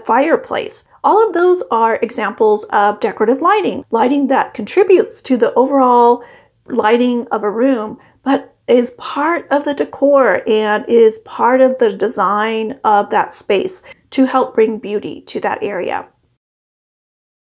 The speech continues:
And the fourth type of lighting that we think about when we want to add even more types of lighting into a room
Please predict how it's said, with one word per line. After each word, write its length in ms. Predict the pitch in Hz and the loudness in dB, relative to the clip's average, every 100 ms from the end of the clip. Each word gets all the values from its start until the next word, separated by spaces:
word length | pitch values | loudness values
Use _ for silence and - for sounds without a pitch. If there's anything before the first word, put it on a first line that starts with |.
| _ _ _ | _ _ _
And 280 | 269 381 370 | 0 2 2
the 60 | 370 | 0
fourth 460 | - 453 587 - | 0 2 2 0
type 280 | - 339 311 | -4 -4 -2
of 280 | - 240 233 | 0 0 -2
lighting 680 | 220 - 220 202 196 208 277 | -4 -4 -6 -8 -12 -14 -6
that 180 | 330 - | -4 0
we 140 | 330 | 0
think 240 | 370 311 269 | 2 0 -2
about 440 | 262 185 185 - - - _ | -2 0 -2 -4 -10 -20 _
when 400 | 247 277 294 302 | 0 2 2 0
we 100 | 302 | 0
want 180 | 277 277 | 2 2
to 120 | - | 0
add 220 | 202 202 285 | 0 0 -2
even 340 | 240 247 220 220 | 0 0 0 2
more 400 | 247 254 262 262 | 2 4 2 0
types 380 | - 269 262 | 0 -2 -2
of 160 | - 208 | -4 -2
lighting 460 | 202 202 185 180 - | 0 0 0 -4 -2
into 320 | 233 240 269 | -2 -2 0
a 80 | 233 | 0
room 320 | 175 - - | -2 -8 -12